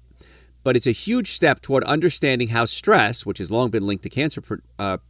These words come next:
pro-, progression, actually allows tumor cells to escape and spread. And just like with cell phones, just like with Wi-Fi, we know these things are bad, but the research now is showing why. It's just like eating right.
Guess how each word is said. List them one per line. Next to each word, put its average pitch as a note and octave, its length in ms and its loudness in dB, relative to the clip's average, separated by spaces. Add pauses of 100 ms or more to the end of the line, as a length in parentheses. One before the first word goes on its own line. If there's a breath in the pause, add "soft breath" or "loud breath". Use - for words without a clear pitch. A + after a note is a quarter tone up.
pro-, - 180 -8
progression, F2+ 600 -6 (380 soft breath)
actually A#2+ 600 0 (220 soft breath)
allows A2+ 540 0
tumor A2+ 280 -4
cells G#2 340 -4
to G#2 100 -10
escape F2 500 -2
and D2+ 140 -10
spread. - 360 -6 (500 loud breath)
And D3+ 180 -2
just B3 260 0
like G3 160 6
with D3+ 120 0
cell D3+ 260 6
phones, C3+ 400 -2
just D3 180 -2
like D3 120 -2
with B2+ 100 0
Wi-Fi, A#2+ 720 4 (380 loud breath)
we D3+ 160 2
know A3 240 8
these F#3+ 240 0
things C#3 220 0
are C3 60 2
bad, A#2+ 540 0 (520)
but A#2+ 120 -2
the A#2+ 100 0
research E3 500 2
now A2+ 220 2
is G2+ 80 -2
showing G2+ 440 -2 (180)
why. E2 560 -2 (760 soft breath)
It's D#3+ 160 2
just F3+ 140 2
like D3 160 4
eating E3 220 0
right. D2+ 240 -6